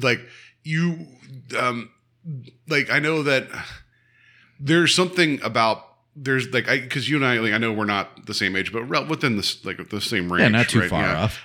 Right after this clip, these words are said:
Speaker 1: Um, th-, like, I have friends that are younger than ourselves that they have a hard time watching anything,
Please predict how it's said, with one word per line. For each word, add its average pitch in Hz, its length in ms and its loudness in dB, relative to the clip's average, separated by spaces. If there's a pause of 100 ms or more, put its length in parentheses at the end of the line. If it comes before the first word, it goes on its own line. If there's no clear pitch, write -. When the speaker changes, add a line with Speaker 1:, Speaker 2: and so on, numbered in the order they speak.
Speaker 1:
Um, 95 600 -2 (760)
th-, 160 220 -6
like, 131 300 0
I 139 100 0
have 156 200 2
friends 139 340 0
that 117 100 0
are 110 80 2
younger 101 580 0
than 98 320 -2
ourselves 98 540 -2
that 95 260 -2 (380)
they 127 100 0
have 135 120 2
a 117 40 -2
hard 123 200 2
time 113 200 0
watching 98 320 0
anything, 92 640 -2